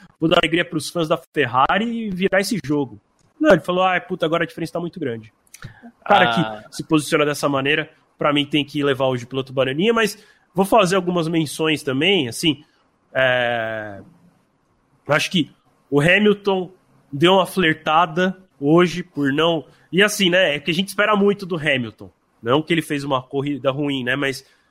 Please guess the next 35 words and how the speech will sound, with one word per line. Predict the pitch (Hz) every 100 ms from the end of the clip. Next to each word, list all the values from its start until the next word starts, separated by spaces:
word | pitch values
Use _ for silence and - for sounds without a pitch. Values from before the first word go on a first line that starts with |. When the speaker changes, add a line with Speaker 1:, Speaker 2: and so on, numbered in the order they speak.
| _ _ _ _
Speaker 1:
um | -
pouco | 277 277
por | 240
ter | - 214
reclamado | 208 202 180 175 185 170
e | 170
não | 160
ter | 170 165 135 _ _
se | -
posicionado | - 147 165 147 143 143
no | 135
rádio, | 151 165 143
aparentemente. | 131 127 131 127 151 160 123
Os |
meninos, | 131 147 151 127 - - -
durante | 127 143 139
a |
semana, | 143 131 131 123
vão | 131
trazer | 127 120 127
isso | -
no | 123
podcast | - 117 120 123 120 120
melhor, | 110 123 143
vão | 120
ouvir | 120 127
os | 120
rádios, | 127 127 117
vão | 120
contar | 113 113 101 123 - _ _ _
pra | - 117
gente | 123 -
o | -
que |
aconteceu. | 120 - 113 - 131 147